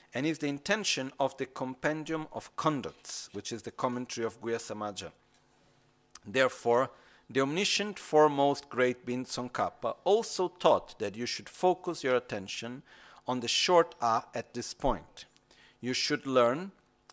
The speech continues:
the details about these essential points o-, orally from your guru. So basically what he's saying here is that the focus of meditation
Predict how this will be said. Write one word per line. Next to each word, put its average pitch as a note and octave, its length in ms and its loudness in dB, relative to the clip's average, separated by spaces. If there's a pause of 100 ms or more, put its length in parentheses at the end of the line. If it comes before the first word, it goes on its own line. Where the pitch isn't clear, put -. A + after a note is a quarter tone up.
the A#2 160 -4
details D3 840 -2
about A#2+ 480 4
these B2+ 260 -2
essential B2+ 500 -6
points A2 540 -4 (160)
o-, B2+ 320 -2
orally B2+ 380 4
from A#2 520 -4
your G#2 320 0 (100)
guru. F#2 240 -6 (880)
So - 180 2
basically F#3+ 540 4
what C#3 180 2
he's C3 80 -4
saying E3 300 -2
here C3 300 0
is - 140 -10
that - 360 2 (1800)
the C3+ 160 0 (300)
focus A3+ 680 4
of D3+ 260 4
meditation C3 680 -4